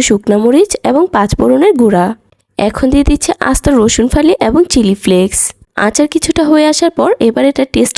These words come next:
করার পালা। লবণ, মরিচ, টক, ঝাল সব কিছু পারফেক্ট আছে কিনা খেয়ে দেখে নিলাম। তো আলহামদুলিল্লাহ সব কিছুই পারফেক্ট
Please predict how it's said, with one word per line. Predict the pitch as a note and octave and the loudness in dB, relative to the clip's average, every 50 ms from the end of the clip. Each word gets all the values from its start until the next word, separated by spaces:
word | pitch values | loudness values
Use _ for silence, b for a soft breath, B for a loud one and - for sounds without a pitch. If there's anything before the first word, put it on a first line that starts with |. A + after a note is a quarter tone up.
| - | -4
করার | - G#3+ G#3 G3 G3+ G3+ | -2 0 0 0 0 0
পালা। | G3+ F#3+ G3 F#3+ F#3+ A3 A#3+ B3 - - G#3+ | 0 0 0 0 0 -2 -4 -8 -4 0 0
লবণ, | G#3 G3+ G#3 B3+ C4+ C#4+ D4 | 2 2 2 2 2 2 4
মরিচ, | C#4+ C#4+ C#4+ D#4 - - - | 2 4 2 0 0 -2 -2
টক, | A3 G#3+ A3+ A#3+ - - | -2 -2 -2 -2 -4 -4
ঝাল | C4+ C4 D4 - - | -2 -2 -2 -2 -2
সব | - G3+ G#3 - _ | -4 -4 -4 -2 _
কিছু | - C4 - D4 - | -4 -4 -4 -4 -2
পারফেক্ট | - G#3+ G#3 G#3 - C4+ - - - C#4+ | -2 -2 -2 -2 -2 -4 -2 -2 -4 -4
আছে | - - D4+ - | -4 -6 -2 0
কিনা | D4 B3 A3+ D4+ F4 - - | 0 0 0 0 -2 -4 -4
খেয়ে | - - G#3+ G#3 G3+ | -2 0 0 2 2
দেখে | A3 A3+ - - C4+ C4+ | 0 -2 0 0 2 2
নিলাম। | C4+ C#4 C#4 D4+ F4+ F4 B B B B B B B B B - | 2 2 2 0 -2 -4 B B B B B B B B B -4
তো | - - - - | -4 -2 -2 -2
আলহামদুলিল্লাহ | G#3+ G#3+ A3+ A3+ A3+ A#3+ A#3+ B3+ C4+ C4+ C4+ C#4 D#4 F#4+ G#4 - - | 0 2 2 2 2 2 2 2 2 2 2 4 2 2 0 -2 -2
সব | A3 A3 G#3+ - _ | -2 -2 -4 -4 _
কিছুই | - - - - D4+ - - | -4 -2 0 -2 -2 -2 -2
পারফেক্ট | - G#3+ G#3+ - - B3 C#4 - | -2 -2 -2 -2 -2 -4 -2 -2